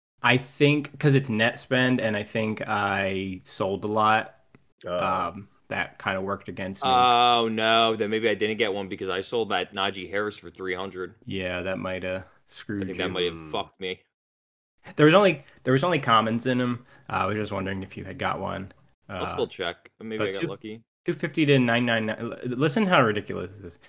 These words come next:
Speaker 1: Two hundred fifty to basically a thousand is one celebration pack. A thousand to twenty-five hundred, you get two. Twenty-five hundred to five thousand, you get three. Five thousand to ten thousand, you get four.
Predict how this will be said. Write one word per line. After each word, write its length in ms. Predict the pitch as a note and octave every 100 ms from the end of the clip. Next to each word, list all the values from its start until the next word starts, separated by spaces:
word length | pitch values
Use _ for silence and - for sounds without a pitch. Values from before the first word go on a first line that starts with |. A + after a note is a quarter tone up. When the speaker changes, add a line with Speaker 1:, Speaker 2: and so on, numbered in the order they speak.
| _
Speaker 1:
Two 240 | - G3+ G3
hundred 220 | F3 D3
fifty 500 | D3 D3 C#3 C3+ - _ -
to 400 | C3 A2+ A2 G#2
basically 420 | A2+ A#2 - A2+
a 40 | G#2+
thousand 500 | G2+ G2 G2+ G#2 G2
is 240 | G2+ G2
one 180 | G#2+ G#2
celebration 560 | G#2 G2+ F#2 F#2 -
pack. 320 | F#2+ F#2 F#2 -
A 60 |
thousand 400 | - A2+ C3 C#3 C#3+
to 60 |
twenty-five 500 | C#3 B2+ A#2+ A#2+ A2+
hundred, 360 | G#2 G2+ G2 F#2
you 60 |
get 180 | F2 E2
two. 360 | - C#3 B2 - _ _ _ _ -
Twenty-five 500 | C3 E3 E3+ D#3+ D3
hundred 340 | D3+ C#3 C3
to 80 | A2
five 380 | - A2 A#2 A#2
thousand, 340 | A#2 A2+ A2+
you 60 | G2
get 160 | F#2+ -
three. 480 | G#2 G2 G2 G2 - _
Five 440 | - G#2+ B2+ C#3+
thousand 500 | D3 C3+ C3 B2 B2+
to 120 | A2
ten 380 | - - A#2+ A#2
thousand, 360 | A2 G#2 G#2+ G#2+
you 80 | F#2+
get 140 | G2
four. 480 | - G2 F#2 F#2